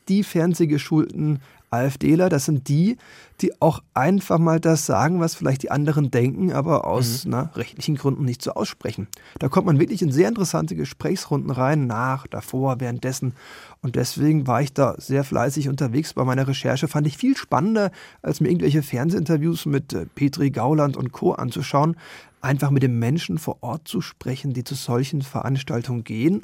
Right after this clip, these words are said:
Speaker 1: oder sogar sich auch dann auf irgendwelche Listenplätze setzen lassen möchten.
Speaker 2: Was haben Sie in Mecklenburg-Vorpommern eher gefunden? Eher das, das Handwerkszeug einer rechtspopulistischen Partei oder doch auch eine Figur, also diesen Anton, den jungen Soldaten, der den Anschlag im Buch verüben soll?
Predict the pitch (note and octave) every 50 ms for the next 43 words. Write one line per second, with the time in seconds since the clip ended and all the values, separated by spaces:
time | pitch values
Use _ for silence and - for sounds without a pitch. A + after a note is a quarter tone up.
0 | - _ - D3+ C#3+ E3 G3 A3 A3+ G3 - G3 F3+ - - C#3+ C#3 D#3 D#3 D#3
1 | - - - - - _ - - C#3+ C3+ C#3 - - A#2+ B2 B2+ - - C#3+ C3
2 | C3 - - A#2 A2+ - - - C#3+ C3 B2+ B2+ A#2+ C3 B2+ C3+ E3 - - -
3 | - C3+ C3 - A#2 A2+ - - - C3 A#2+ - _ _ _ _ _ _ _ -
4 | A2+ B2 C3+ - - - B2 B2+ B2 - - - - B2+ A2 - - A#2 G2+ -
5 | - - - _ _ - - - _ - - B2+ A#2+ - E3 F#3 G#3+ G#3+ G3 G3+
6 | F3 F3+ F3+ F#3 F3 C#3+ D#3 D#3+ E3 E3 - F3 E3+ D#3+ D3+ D#3+ D#3 - - -
7 | - - - D#3 D3+ - D#3 D3+ D3 C#3+ C#3+ C#3+ C#3+ C3 G#2+ - _ - - D3
8 | C#3+ C3 B2+ B2 A2+ - - - A#2 A#2+ A2 A2 A2+ G#2 G2+ B2 B2 A2 A#2 A2
9 | - - - - - - - B2 A2+ - - - C3 C#3+ - D3+ D3 - - -
10 | - - D3 C#3+ D3+ D#3 - - - - B2+ C3 B2+ B2 A#2 A2+ A2+ - - A#2+
11 | C3+ - - - - D3 C3 - C3+ C3+ A#2+ - - B2 - C3+ A#2+ B2 A#2+ -
12 | - A#2+ D3 D#3+ D#3 E3 E3 E3 D#3 - - D#3+ D3 - - D#3 C#3+ - - -
13 | E3 C#3+ C3 C3+ D#3 F3+ E3 B2 - G2+ A2 A2+ B2 B2 A#2 A#2 B2 - A2 A#2
14 | D#3+ F#3+ F#3 - G#2 G2+ G2+ G#2 G#2+ A2 B2 C#3 C#3+ C3 A#2 A2+ G#2+ G#2+ A2 A2+
15 | A#2 C3 - - A2 G#2+ G#2 G#2 G#2 G#2 G#2+ - F#2+ A2+ C3 - - G#2+ A2 A#2
16 | A#2 A2 A#2 B2 B2+ A#2+ - - - - C#3 C#3+ D3 D3 A2+ G#2 G#2 - - -
17 | A2